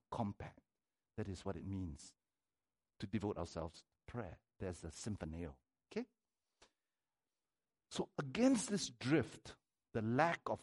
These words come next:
vision, lack of purpose, there is this thing that God has, that He's purposed to do something in Pasadena, in L A,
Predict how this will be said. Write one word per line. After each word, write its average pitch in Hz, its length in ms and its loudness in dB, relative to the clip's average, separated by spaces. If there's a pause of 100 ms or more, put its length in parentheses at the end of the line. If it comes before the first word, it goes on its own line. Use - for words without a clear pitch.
vision, 92 680 0
lack 117 280 0
of 101 120 2 (240)
purpose, - 640 -4 (320)
there 127 100 0
is 120 200 -4
this - 260 -2 (120)
thing 175 320 4
that - 160 -6
God - 200 -4
has, 92 380 -12 (320)
that 87 180 -6
He's 107 200 -6 (140)
purposed - 560 0
to 117 60 -4
do 107 220 -4
something 95 520 -4 (460)
in 85 400 -2
Pasadena, 87 720 -4
in 78 180 -10
L 92 120 -4
A, 92 260 -8